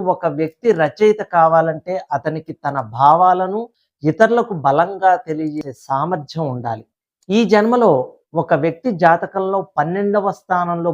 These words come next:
బుధుడు ఉన్నట్లయితే గత జన్మలో అతని జాతక చక్రంలోని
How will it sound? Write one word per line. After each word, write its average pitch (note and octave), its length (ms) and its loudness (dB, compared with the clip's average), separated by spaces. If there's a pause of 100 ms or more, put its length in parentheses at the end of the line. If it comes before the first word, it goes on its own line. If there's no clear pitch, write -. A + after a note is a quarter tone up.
బుధుడు C#3 400 2
ఉన్నట్లయితే C#3+ 800 -4 (640)
గత D#3 280 0
జన్మలో G3+ 520 2 (260)
అతని E3+ 320 -6 (140)
జాతక D#3+ 380 0
చక్రంలోని E3 800 -8